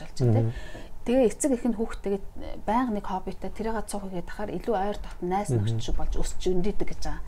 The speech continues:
Speaker 1: Тийм. Тэгэхээр, м, залхууралгүй,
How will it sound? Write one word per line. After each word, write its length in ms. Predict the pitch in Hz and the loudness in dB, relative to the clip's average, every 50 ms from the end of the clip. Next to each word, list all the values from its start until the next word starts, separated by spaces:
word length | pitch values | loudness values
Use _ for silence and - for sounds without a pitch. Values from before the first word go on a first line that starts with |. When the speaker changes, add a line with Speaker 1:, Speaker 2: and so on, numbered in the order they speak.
| - - - - - - - | -6 -8 -8 -6 -6 -6 -4
Speaker 1:
Тийм. 180 | - - 170 151 | -4 -4 -4 -4
Тэгэхээр, 280 | 151 - - 285 269 269 - - - - - - - - - - | -4 0 4 4 4 4 4 -4 -8 -8 -8 -6 -6 -6 -6 -6
м, 300 | - - - - 90 80 73 - - - - - - - - - - - - - - - - - - - - - - - | -6 -8 -8 -8 -8 -8 -8 -10 -10 -10 -8 -8 -8 -8 -8 -10 -12 -10 -10 -8 -8 -8 -8 -8 -8 -8 -8 -10 -10 -8
залхууралгүй, 760 | - - - - - 262 285 302 269 - - - 180 170 185 | -6 -6 -6 -2 2 4 4 4 4 0 -4 -6 -6 -4 -4